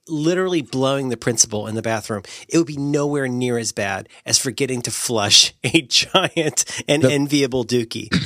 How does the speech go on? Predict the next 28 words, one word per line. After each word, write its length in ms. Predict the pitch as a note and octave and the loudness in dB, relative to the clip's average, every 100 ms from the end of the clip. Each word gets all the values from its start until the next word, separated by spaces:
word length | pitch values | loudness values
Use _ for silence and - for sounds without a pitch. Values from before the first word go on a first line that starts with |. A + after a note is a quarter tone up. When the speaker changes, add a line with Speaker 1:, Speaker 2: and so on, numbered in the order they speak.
| - | -2
Speaker 2:
<clears throat> 40 | C#3+ | 4
And 180 | D#3+ C3 | 4 4
the 80 | |
big, 380 | C3+ D3+ D#3+ A#2 | 2 2 2 0
the 100 | A#2 | 2
biggest 400 | B2+ E3 C#3+ - | 4 4 2 0
poo 180 | - C3+ | 4 4
that 140 | A2+ G#2 | 4 0
anybody 340 | G2+ G2 F#2 | 0 2 2
had 140 | F2 | 2
ever 180 | E2+ E2+ | 2 2
seen. 460 | E2 G2 E2 C2 F#2+ | 2 2 2 0 -6
Speaker 1:
Yes, 800 | - C3 D#3+ F3+ E3 - - - - | -10 -6 -2 0 4 6 6 4 -2
but 220 | D3+ - | -6 -2
the 80 | D3 | 0
Speaker 2:
Like 100 | A2 | 2
Speaker 1:
thing, 260 | E3 E3+ - - | 2 -2 -4 -4
but 180 | F3 | -2
like, 180 | E3 E3 D#3 | 0 0 0
like, 160 | E3 | -2
like 220 | D#3 E3 - | 0 0 4
so 200 | - E3+ | 6 4
many 160 | F3+ | 0
things 260 | F3+ F3+ D#3 | 0 -2 0
involving 380 | C3 B2+ C3+ A#2+ | 0 0 0 -2
envy 480 | A2+ B2 D3+ E3 - _ _ _ _ - | -2 0 0 -2 -6 _ _ _ _ -6
and 180 | C3 B2+ | -2 2
status, 640 | - - G#2+ C3 D#3 - | 4 4 0 2 4 4